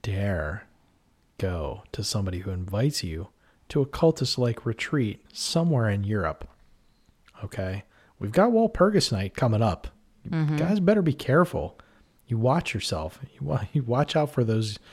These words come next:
Speaker 1: those Euro cultists, okay, who say, "Come out to the woods for a retreat."
Speaker 2: Nope.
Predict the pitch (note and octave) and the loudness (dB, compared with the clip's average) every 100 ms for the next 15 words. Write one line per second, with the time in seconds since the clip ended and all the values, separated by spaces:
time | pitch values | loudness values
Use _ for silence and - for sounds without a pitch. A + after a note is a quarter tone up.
0 | - - - A2 G2 A2 C3 A2+ - C3 | -20 -6 -2 0 2 2 4 2 2 0
1 | D3 D2+ - - - _ _ _ A#2 - | 0 -2 -4 -6 -10 _ _ _ -6 -2
2 | G#2 G2+ G2 - F#2+ F#2+ - E3+ E3+ - | -2 0 -2 0 -2 -2 -4 -2 -2 0
3 | D3+ C3+ C#3+ D3+ - A#2 G#2+ G2 F#2+ - | 0 0 -2 -4 -4 -2 0 0 -2 0
4 | D#3+ A2+ - - - D#3+ C#3+ D3 | 2 2 -2 -12 -8 -2 0 -2